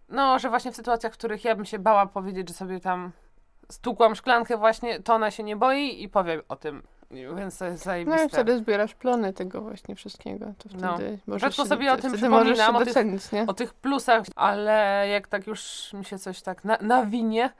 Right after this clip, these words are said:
Speaker 1: no to jestem
Speaker 2: Fajne.
Speaker 1: z siebie dumna, no,
Speaker 2: No.
Speaker 1: że to jakoś tam
Speaker 2: No dobra.
Speaker 1: idzie.
Speaker 2: To tymi słowy miłymi możemy zakończyć dzisiejszy podcast.
Speaker 1: Tak.
Speaker 2: Zapraszam do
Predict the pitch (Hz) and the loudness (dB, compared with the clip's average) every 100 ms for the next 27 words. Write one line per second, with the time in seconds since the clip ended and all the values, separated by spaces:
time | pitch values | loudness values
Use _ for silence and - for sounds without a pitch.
0 | - - 190 214 226 226 214 208 196 185 | -10 -8 -4 2 2 4 4 4 4 0
1 | 180 - - 185 175 170 180 170 165 165 | -6 -14 -14 -8 -8 -8 -10 -10 -10 -12
2 | 156 165 214 208 214 - 160 160 156 151 | -10 -8 -6 -6 -8 -12 -14 -12 -12 -12
3 | 135 143 220 214 226 _ 170 165 - 160 | -10 -6 -4 -4 -6 _ -18 -16 -14 -16
4 | - - - 180 175 - - - 294 415 | -16 -20 -18 -18 -18 -20 -20 -8 0 4
5 | 480 480 233 208 180 180 143 - - - | 8 8 8 6 6 2 -6 -8 -20 -18
6 | - - 269 262 - 302 269 262 - 254 | -20 -2 0 0 -2 0 2 0 0 2
7 | 226 226 240 240 233 214 220 233 233 - | 4 2 2 2 2 0 0 -2 -4 -4
8 | 226 233 220 226 220 240 220 220 - - | -2 0 0 0 0 0 0 0 -6 -18
9 | - - 233 208 - 226 208 - - 226 | -14 -6 -4 -4 -8 -2 -2 -2 -6 -6
10 | 226 - - - 170 147 - - - _ | -6 -20 -20 -4 -2 -2 -6 -20 -20 _
11 | - - - 226 240 240 233 226 220 214 | -20 -20 -8 2 4 6 4 6 2 2
12 | 220 214 202 202 | 4 6 6 4